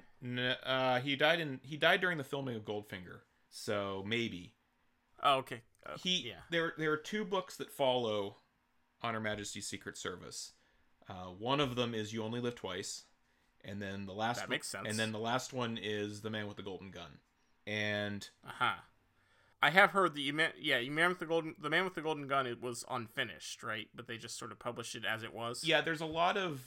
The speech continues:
Speaker 1: debate about either whether it's a finished book or somebody else actually wrote it from notes or something like that,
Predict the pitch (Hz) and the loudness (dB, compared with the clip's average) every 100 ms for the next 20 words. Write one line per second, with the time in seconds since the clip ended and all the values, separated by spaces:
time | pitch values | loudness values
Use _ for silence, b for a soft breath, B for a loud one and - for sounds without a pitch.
0 | - - 113 117 117 113 110 107 101 _ | -8 -4 -2 0 -2 -2 -2 -2 -4 _
1 | _ - 123 117 110 117 113 113 107 - | _ -4 -2 0 0 0 4 4 2 -2
2 | 107 127 123 120 123 110 101 - - 107 | -4 -2 -2 -6 -2 -2 -2 -10 -6 -4
3 | 101 - 120 113 101 101 101 95 - - | -4 -2 0 0 0 0 -2 -4 -8 -12
4 | _ - 101 - 113 101 98 101 101 - | _ -4 -2 -2 -6 -6 -4 -2 -2 -2
5 | - 95 98 104 - - - - 107 104 | -6 -4 -4 -4 -4 -10 -10 -8 -8 -6
6 | 113 117 110 110 113 117 | -4 -2 -2 0 0 0